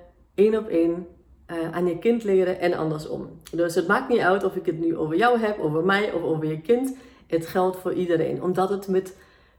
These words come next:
ook dit met de groeimindset van een persoon te maken heeft. Dus, hè, of van jou of van je kind in dit geval, of kinderen.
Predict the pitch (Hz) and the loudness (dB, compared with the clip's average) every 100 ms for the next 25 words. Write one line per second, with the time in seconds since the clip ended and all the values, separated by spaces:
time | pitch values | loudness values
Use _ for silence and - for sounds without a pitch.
0 | _ - _ _ _ 185 165 156 220 - | _ -20 _ _ _ -2 0 0 0 0
1 | 202 185 - 208 247 240 165 156 165 180 | -4 -4 -2 2 2 2 0 0 -4 -6
2 | - - 170 170 175 165 180 180 160 147 | -6 -4 -4 -4 -6 -2 -2 -2 -4 -6
3 | 135 156 156 147 156 156 180 247 - 190 | -8 -8 -8 -8 -8 -8 -6 -6 -8 -6
4 | 180 170 160 160 160 156 160 156 160 185 | -4 -2 -2 -2 -4 -6 -6 -4 -4 -4
5 | 190 185 185 165 170 202 - - 165 160 | -2 -4 -6 -6 -6 -6 -8 -4 -2 -2
6 | 151 226 | -4 -8